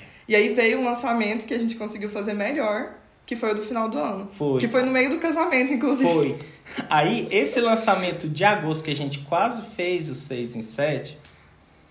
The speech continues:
Speaker 2: aí a gente, o que que acontecia? A gente era namorados, nesse ano de dois mil e vinte e um. A gente, pra fazer lançamento, eu ia pra casa da Michelle. Aí eu acampava no sofá da casa dela, porque a gente trabalhava o dia inteiro.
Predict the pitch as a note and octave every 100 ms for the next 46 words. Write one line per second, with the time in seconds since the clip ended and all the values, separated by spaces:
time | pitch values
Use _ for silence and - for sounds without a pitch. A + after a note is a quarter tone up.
0 | _ - _ - C#3 C#3+ D3 D3+ - -
1 | - _ D#3+ D#3 D#3+ D#3+ D#3 C#3+ - A2+
2 | G#2 - C3 B2+ C#3 C#3 C3 B2 A#2+ A#2
3 | B2 F3+ D#3 G2+ B2+ - - - _ _
4 | _ _ _ _ - C3 B2+ C#3 B2+ A#2+
5 | B2 B2 B2 A#2+ A2+ A#2 - A2 G2 -
6 | - B2+ B2+ D3+ C#3+ - C#3+ C#3 C3 B2
7 | B2+ B2 B2 C3 A#2+ B2 A#2+ A#2+ A#2 A#2+
8 | D3 - G#2+ A2 D#3 - - - - -
9 | - B2+ B2+ C3 B2+ D#3 D3+ C#3 D#3 F3+
10 | D#3+ D3+ C#3 B2+ B2+ - A#2+ A#2 G#2 G2
11 | B2+ D#3 - B2+ A#2 A#2+ - - A#2+ A#2+
12 | A#2 A2+ A2+ - C#3+ - A#2+ A2+ C3+